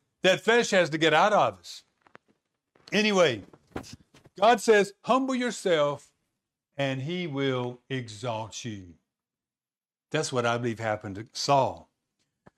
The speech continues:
So, so I have to always ask ourselves, you know, uh, am I living a humble life?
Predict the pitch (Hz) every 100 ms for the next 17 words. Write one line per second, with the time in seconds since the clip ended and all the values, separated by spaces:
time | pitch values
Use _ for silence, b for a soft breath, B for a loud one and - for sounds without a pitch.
0 | _ _ _ _ - - 202 151 92 82
1 | _ _ _ - 170 185 185 190 175 185
2 | 180 185 180 - 165 196 185 165 127 -
3 | _ 156 160 156 156 156 _ - 131 131
4 | - _ 165 202 214 190 175 170 151 _
5 | _ _ _ _ _ _ - 175 196 190
6 | 175 165 175 175 170 170 175 143